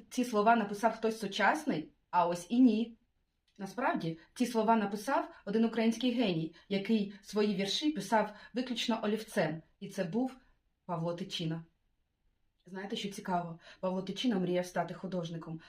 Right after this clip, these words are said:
але замість того, щоб малювати картини, він став письменником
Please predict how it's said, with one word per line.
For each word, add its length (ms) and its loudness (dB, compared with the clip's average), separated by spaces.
але 160 0
замість 320 -2
того, 160 -4
щоб 200 -8
малювати 360 -4
картини, 500 -6
він 120 -6
став 260 -8
письменником 600 -8